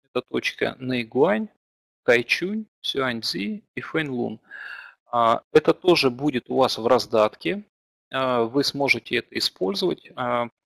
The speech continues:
рекомендую, а, остановиться на методе К В Ч пунктуры по этим точкам для, повторяю, ликвидации застоя печени. И ещё один рецепт я вам тоже дам. Это рецепт, а,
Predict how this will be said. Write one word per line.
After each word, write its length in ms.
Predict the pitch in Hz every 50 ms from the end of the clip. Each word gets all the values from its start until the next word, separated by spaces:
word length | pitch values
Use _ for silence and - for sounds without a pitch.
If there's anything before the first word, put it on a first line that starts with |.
| - - - - - - - - - - _ _ _ _ _ _ _ _ -
рекомендую, 840 | - 139 151 - 165 160 160 165 165 156 143 127 120 113 - - - _ _ _ -
а, 320 | 117 117 113 113 113 107
остановиться 680 | 123 - - - 135 139 139 139 139 135 - - - 120
на 140 | 113 117
методе 460 | 123 131 131 123 - - 110 110 107 -
К 240 | _ - - 151
В 120 | 143 151 151
Ч 260 | - - - 139 123
пунктуры 680 | - - - 127 120 - - - - 185 208 220 202 175
по 220 | - _ - 131
этим 240 | 123 - - 127 123
точкам 480 | - _ 135 - - - - - - 107
для, 420 | - 117 135 170 202 208 202 208 _ _ _ _ -
повторяю, 580 | - - _ - 147 147 151 147 147 135 123 - _ _ _ _ _ -
ликвидации 720 | 123 160 170 - - 127 117 117 127 156 165 - - 123
застоя 460 | 113 117 113 - - _ - 135 127
печени. 480 | 123 - - - - - - - - -
И 140 | - 170 170
ещё 260 | 175 - - - 147
один 240 | 135 127 120 113 113
рецепт 420 | 123 131 - - - 123 - -
я 140 | - 120 113
вам 120 | 110 117
тоже 280 | - - 120 117 123 117
дам. 340 | 117 143 175 202 202 - -
Это 200 | 147 123 - -
рецепт, 520 | 120 131 135 - - - 139 127 - - - _ _ _ _ _ _ -
а, 500 | 120 117 117 117 117 117 113 - -